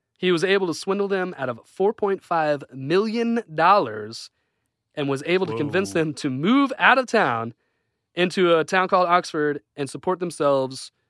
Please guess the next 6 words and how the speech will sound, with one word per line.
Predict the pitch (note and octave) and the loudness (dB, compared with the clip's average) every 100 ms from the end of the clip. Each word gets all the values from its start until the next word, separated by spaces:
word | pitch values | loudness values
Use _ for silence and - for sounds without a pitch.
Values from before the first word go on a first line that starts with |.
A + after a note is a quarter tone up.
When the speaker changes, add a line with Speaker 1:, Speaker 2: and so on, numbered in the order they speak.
| _ | _
Speaker 1:
with | C3+ A#2+ | -6 -6
normal | A#2+ C#3+ D#3 D#3+ D#3 D#3 - C3+ | -2 0 0 0 0 -4 -10 -6
labor | C3+ A#2 | -6 -6
jobs. | G2+ F2+ - - - - _ _ _ _ _ _ _ _ _ - _ | -12 -18 -20 -20 -20 -20 _ _ _ _ _ _ _ _ _ -20 _
Fucking | A#3 G#3 | -2 0
crazy. | E3 D#3+ G#2 | 0 0 -2